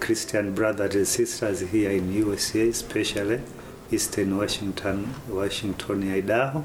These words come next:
We have been chosen by the diocese to present again the diocesan leadership there, or leaders.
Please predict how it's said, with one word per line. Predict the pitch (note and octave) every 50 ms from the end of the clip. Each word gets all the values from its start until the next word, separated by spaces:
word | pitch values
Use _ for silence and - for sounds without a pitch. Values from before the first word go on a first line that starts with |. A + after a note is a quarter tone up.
| D3 - -
We | G#2+ A2 A2
have | A2+ A2 G2 G#2 G#2+
been | A2+ A#2+ A2+ G#2 F#2
chosen | - - - A#2 B2 A#2+ C3 A#2 A2+ G2+
by | G2+ G#2 G#2 G2+
the | F2+ F#2+ F#2+
diocese | G2 A#2 A#2+ B2 B2+ B2 - - C3 A#2+ - - - - - - - - - - - - -
to | - F#2 F#2
present | - - G2 F#2+ F#2 G2 A2 A2+ A2 G2 G2
again | F#2+ F#2 F#2 - G#2+ A2 A2+ A2
the | G#2 F#2 F#2 F#2 F#2 F2+ F2+
diocesan | F#2+ G2+ F#2+ F#2 F#2 - - - A2+ G#2+ G#2 G#2 G2+ G2 G2 G2 F#2
leadership | G2+ B2 B2+ C3 A#2+ - - - C3 A#2 - -
there, | A#2 A2 A#2+ B2+ C3 B2+
or | B2 A2+ G#2 G2
leaders. | G2 G#2+ B2 C3+ C#3 D3 D3+ E3 D#3+ - -